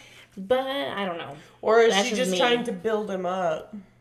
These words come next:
Speaker 2: I want to like her, and I feel,
Speaker 1: Mm.
Speaker 2: I,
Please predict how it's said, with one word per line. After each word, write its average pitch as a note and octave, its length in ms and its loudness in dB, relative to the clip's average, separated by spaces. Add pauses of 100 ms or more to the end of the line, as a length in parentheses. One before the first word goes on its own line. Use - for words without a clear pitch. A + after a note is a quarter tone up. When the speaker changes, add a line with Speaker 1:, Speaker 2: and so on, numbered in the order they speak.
(160)
Speaker 2:
I B3 160 4
want A#3+ 480 -2
to D#4+ 140 -6
like C#4 340 -2
her, D4+ 480 -6
and A#3+ 160 -2
I G#3 140 4
feel, G3+ 420 2
Speaker 1:
Mm. F#3+ 60 -6
Speaker 2:
I, G#3+ 160 0